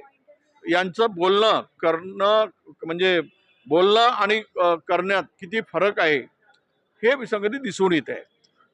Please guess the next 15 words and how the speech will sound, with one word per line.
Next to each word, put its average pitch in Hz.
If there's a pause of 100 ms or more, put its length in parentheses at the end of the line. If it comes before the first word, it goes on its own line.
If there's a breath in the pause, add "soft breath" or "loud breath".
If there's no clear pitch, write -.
(280)
म्हणजे 240 (340)
ह्या 208
सगळ्या 240
बोलाच्याच 214
कडी 220
आणि 226
ह्या 220
बोलघेवळेपणा 208
जो 196
सरकारचा 175
आहे 131 (840)
यातून 185
स्पष्ट -
दिसते 175
आहे 95